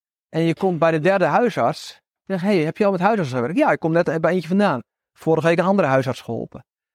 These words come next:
Weet je, dat bouwt een track record op in, in die niche. En dat is heel sterk. Want als je zegt, "Ja, ik heb net een, eh, ehm, een, een notaris ge-, geholpen." Dan denk ik, "Ja, notaris, dat, dat is heel anders. Dat, wij, ik ben een huisarts."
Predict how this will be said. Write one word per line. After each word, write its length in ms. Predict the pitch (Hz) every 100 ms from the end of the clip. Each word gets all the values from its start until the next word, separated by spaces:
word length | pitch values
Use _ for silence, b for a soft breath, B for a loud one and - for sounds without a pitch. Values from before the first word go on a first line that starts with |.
| _
Weet 120 | 131
je, 60 | 175
dat 260 | 175 151
bouwt 220 | 143 160
een 100 | 147
track 300 | 135 - 196
record 340 | 156 127 - 123
op 160 | 143 - _ _ _
in, 220 | 143 147
in 180 | - 208
die 120 | 135
niche. 420 | 131 139 90 - _ _ _ _ _
En 120 | 135
dat 120 | 147
is 60 | 123
heel 80 | 101
sterk. 280 | 151 131
Want 120 | 127 135
als 100 | 131
je 60 |
zegt, 120 | 143
"Ja, 80 | 151
ik 100 | 151
heb 120 | 156
net 200 | 143 156
een, 240 | - 147 139
eh, 160 | 139 131 _ _ _ _ _
ehm, 420 | - 131 127 123 113 _
een, 240 | - 156 160
een 60 |
notaris 480 | 151 139 185 190 156
ge-, 260 | 151 139 127
geholpen." 400 | 123 127 127 156
Dan 0 |
denk 140 | 139
ik, 80 | 120
"Ja, 60 | 113
notaris, 560 | - 117 123 131 143
dat, 280 | - 123 120
dat 100 | 131
is 80 | -
heel 160 | 131
anders. 300 | 135 131 127
Dat, 140 | - -
wij, 220 | 135 -
ik 140 | 156
ben 100 | 151
een 60 | 170
huisarts." 500 | 160 170 107 - -